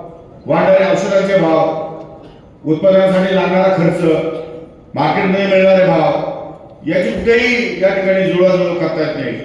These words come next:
मोठ्या प्रमाणात तफावत दिसते. आणि शेतकरी हा असा माणूस आहे की एका वर्षामध्ये जर तो खड्ड्यात गेला तर त्याला पाच वर्ष वर यायला लागतात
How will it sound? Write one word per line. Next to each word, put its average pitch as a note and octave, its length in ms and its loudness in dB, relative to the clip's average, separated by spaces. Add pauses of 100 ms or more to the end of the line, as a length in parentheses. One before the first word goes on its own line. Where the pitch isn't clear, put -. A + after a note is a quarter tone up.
(260)
मोठ्या F#3+ 200 -2
प्रमाणात F#3 340 2
तफावत D3+ 380 -2
दिसते. A#2+ 420 -6 (640)
आणि E3 120 0
शेतकरी F3+ 440 0
हा A3 140 0
असा A3+ 240 0
माणूस - 380 0
आहे - 120 0 (720)
की F#3+ 60 -8
एका A3+ 340 0
वर्षामध्ये A#3 440 0
जर A3 220 0
तो F3+ 160 0
खड्ड्यात F#3 280 0
गेला F3 180 0
तर E3+ 140 -2
त्याला F#3+ 160 2
पाच G3+ 200 -2
वर्ष F3+ 320 0
वर D#3 120 2
यायला C#3 160 0
लागतात - 280 -6